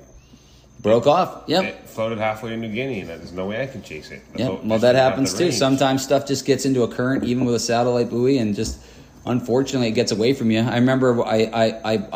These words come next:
Speaker 1: I put a
Speaker 2: More than
Speaker 1: satellite
Speaker 2: once.
Speaker 1: buoy. Oh, yeah, no, I mean,
Speaker 2: <laughs>
Speaker 1: that's, that's part of the game. I, I, I stuck a satellite buoy. Uh, for those of you at home that don't know, we have these, uh, satellite buoys that we can put on debris and structure that we find floating and then go back to it. Because, again, kinda like the buoy,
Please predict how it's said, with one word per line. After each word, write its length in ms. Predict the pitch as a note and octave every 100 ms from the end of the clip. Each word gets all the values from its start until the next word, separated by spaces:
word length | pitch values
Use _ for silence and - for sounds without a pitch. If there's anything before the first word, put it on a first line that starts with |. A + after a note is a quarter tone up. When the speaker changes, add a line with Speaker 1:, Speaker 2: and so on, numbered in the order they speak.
| A#2
Speaker 1:
I 20 |
put 220 | A#2 C#3+
a 80 | A#2+
Speaker 2:
More 100 | A2+
than 20 | A2
Speaker 1:
satellite 520 | G2+ D3 D#3+ F3 D3
Speaker 2:
once. 60 | B2
Speaker 1:
buoy. 280 | C3+ C3+ F#3+
Oh, 160 | G3
yeah, 220 | G3+ G3+ F#3+
no, 220 | F#3+ F3
I 200 | F#3+ F3+
mean, 80 | E3
Speaker 2:
<laughs> 60 | F#3
Speaker 1:
that's, 120 | -
that's 240 | F3 -
part 260 | - F3 F3
of 80 | D3+
the 100 | C#3
game. 340 | C3 D#3 A#2+
I, 140 | A#2+
I, 320 | B2 B2 B2+ B2+
I 40 |
stuck 220 | C3+ D3 C#3+
a 20 |
satellite 480 | A#2 B2+ C3 C3+ A#2+
buoy. 440 | A2+ A2+ A2+ A2 - - - - -
Uh, 140 | G2+
for 120 | G2+
those 220 | A#2+ C#3 C3
of 60 |
you 80 | A#2+
at 60 | G#2+
home 120 | C3
that 100 | G#2+
don't 140 | A#2
know, 120 | A#2+ A#2+
we 220 | A#2+ A#2+
have 260 | B2 A2+
these, 280 | G2+ G2+ - -
uh, 160 | F#2+
satellite 420 | F#2 E3 F#3+ G#2+
buoys 400 | G#2+ G#2 G2+ - - - -
that 140 | A2+
we 80 | A#2+
can 160 | A#2+ G#2+
put 120 | D3+
on 160 | C#3
debris 420 | A2+ G2 A2+ D3 B2+
and 80 | G#2
structure 480 | - C#3 C#3+ B2+
that 120 | A2+ -
we 60 |
find 340 | G#2+ A#2+ A2 G#2+
floating 460 | B2+ D3 F#3 A2 G#2+
and 60 |
then 140 | A2+ A2
go 140 | G#2+
back 320 | G2+ D3 D3+
to 100 | -
it. 100 | G2+
Because, 280 | G2+ A2+ G#2
again, 340 | G#2+ C#3 C3
kinda 220 | A2 A#2+ G2+
like 100 | G2
the 80 |
buoy, 560 | F#2+ F#2 E3+ G#2+ G#2+ G#2+